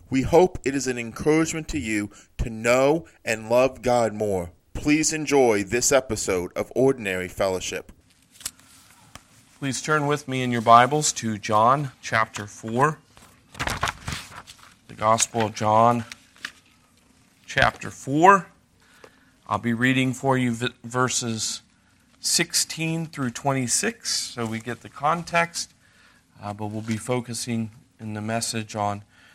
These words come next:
Speaker 2: John four twenty-four. So we're gonna start reading the Gospel of John, chapter four, and verse sixteen.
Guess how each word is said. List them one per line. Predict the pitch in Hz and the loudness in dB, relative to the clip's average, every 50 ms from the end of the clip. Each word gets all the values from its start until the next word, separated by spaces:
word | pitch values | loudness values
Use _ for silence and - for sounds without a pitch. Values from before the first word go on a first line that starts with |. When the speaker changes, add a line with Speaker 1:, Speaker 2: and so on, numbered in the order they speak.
| _ _ _ | _ _ _
Speaker 2:
John | _ - 117 113 113 113 | _ -2 -2 0 0 -2
four | 110 - - - 120 117 110 | -4 -8 -8 -4 -4 -4 -4
twenty-four. | - - - 120 113 107 98 - - - - 127 120 104 92 92 90 90 - _ _ _ _ _ _ _ _ _ _ _ _ _ _ _ _ | -6 -6 -4 -4 -4 -4 -8 -10 -14 -10 -6 -6 -4 -4 -4 -6 -6 -10 -16 _ _ _ _ _ _ _ _ _ _ _ _ _ _ _ _
So | - - 123 | -10 -6 -4
we're | 110 113 117 | -4 -2 0
gonna | 131 131 | 0 0
start | 123 - - 170 160 160 - | 0 4 6 6 6 6 4
reading | - 151 143 147 147 147 143 143 147 - _ _ _ _ _ 101 | 2 0 2 2 0 0 -2 -4 -6 -8 _ _ _ _ _ -20
the | - - | -20 0
Gospel | - 120 127 139 156 - - - 175 170 | 6 8 8 8 8 4 0 0 0 0
of | 156 | 0
John, | 143 151 131 120 120 117 117 117 117 117 _ _ _ | 0 0 2 2 2 2 2 -2 -4 -8 _ _ _
chapter | - - 131 139 156 - - - 170 | 0 4 6 6 6 6 0 -4 -4
four, | 147 - - 120 113 110 107 107 107 107 - _ _ _ _ _ _ _ _ _ _ _ | -4 -6 -10 -8 -6 -4 -2 -4 -4 -6 -12 _ _ _ _ _ _ _ _ _ _ _
and | 107 104 101 | -20 -18 -10
verse | 107 107 104 101 - | -8 -8 -8 -6 -6
sixteen. | - - 117 - - - - - - 113 104 98 95 92 92 | -8 -8 -8 -10 -12 -12 -12 -12 -14 -14 -12 -10 -12 -12 -14